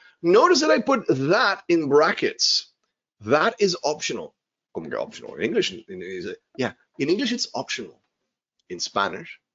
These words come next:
it's not, right? Feel, siento que is not optional que. You need to use the que. When you want to express yourself, you need to use que. In English, it's not necessary.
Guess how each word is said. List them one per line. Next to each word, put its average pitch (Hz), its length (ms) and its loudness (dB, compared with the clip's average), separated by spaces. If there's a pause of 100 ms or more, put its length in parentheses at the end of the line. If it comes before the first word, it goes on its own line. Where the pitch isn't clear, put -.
it's - 180 -18
not, 85 300 -8 (420)
right? 101 280 -4 (260)
Feel, 123 540 0
siento 127 580 0
que 113 300 2
is 87 180 -6
not 110 240 -2
optional 113 400 -2
que. 82 160 0
You 78 200 0
need 107 180 0
to 98 60 -4
use 92 160 0
the 90 100 2
que. 156 200 0 (120)
When 101 220 0
you 101 80 2
want 95 120 2
to 82 60 2
express 135 360 0 (320)
yourself, - 300 -8
you 95 100 -4
need 95 80 -10
to 95 40 -8
use 95 140 -6
que. 180 180 0 (240)
In 123 100 0
English, 294 400 0
it's - 140 -6
not 156 180 -4
necessary. 110 500 -4